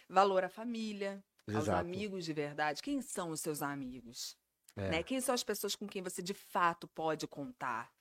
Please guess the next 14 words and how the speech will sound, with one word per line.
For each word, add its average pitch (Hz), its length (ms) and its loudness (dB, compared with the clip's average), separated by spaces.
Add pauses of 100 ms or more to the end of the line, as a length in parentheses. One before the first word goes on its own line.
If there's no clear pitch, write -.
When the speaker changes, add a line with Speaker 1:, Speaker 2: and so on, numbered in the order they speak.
(280)
Speaker 1:
Né? 180 200 6
E 196 40 10
essa 208 240 4
iminência 233 520 2
Speaker 2:
E 120 40 6
dá 120 140 12
pra 175 100 12
Speaker 1:
da 180 60 12
Speaker 2:
contar 175 280 10
no 247 60 12
Speaker 1:
morte 156 160 8
Speaker 2:
dedo, 117 320 8
hein? 151 180 2 (300)
Speaker 1:
Oi? 226 400 6